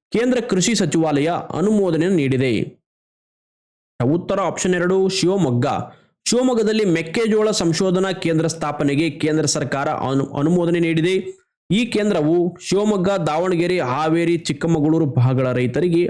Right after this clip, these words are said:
ಅನುಕೂಲ ಆಗಲಿದೆ. ನವೋಲೆಯ ಕೃಷಿ ಮತ್ತು ತೋಟಗಾರಿಕಾ ವಿಶ್ವವಿದ್ಯಾಲಯ ಕ್ಯಾಂಪಸ್‌ನಲ್ಲಿ ನಲವತ್ತೈದು ಎಕರೆ ಜಾಗವನ್ನ ಈ ಕೇಂದ್ರಕ್ಕಾಗಿ ಗುರುತಿಸಲಾಗಿದೆ. ಗೃಹ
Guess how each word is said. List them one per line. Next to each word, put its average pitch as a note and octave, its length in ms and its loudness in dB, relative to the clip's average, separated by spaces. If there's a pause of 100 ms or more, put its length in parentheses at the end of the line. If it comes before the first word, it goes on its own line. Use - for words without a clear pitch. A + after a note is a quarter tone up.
ಅನುಕೂಲ C3 360 0
ಆಗಲಿದೆ. D3 720 -2 (320)
ನವೋಲೆಯ G3+ 500 2 (140)
ಕೃಷಿ F#3 360 0
ಮತ್ತು E3+ 340 0
ತೋಟಗಾರಿಕಾ E3+ 680 0
ವಿಶ್ವವಿದ್ಯಾಲಯ D3 680 2
ಕ್ಯಾಂಪಸ್‌ನಲ್ಲಿ C3 920 0 (420)
ನಲವತ್ತೈದು F3 540 0
ಎಕರೆ D3 280 0
ಜಾಗವನ್ನ B2+ 560 0 (160)
ಈ C3 140 2
ಕೇಂದ್ರಕ್ಕಾಗಿ B2 640 0
ಗುರುತಿಸಲಾಗಿದೆ. A#2+ 720 0 (680)
ಗೃಹ G#3+ 220 2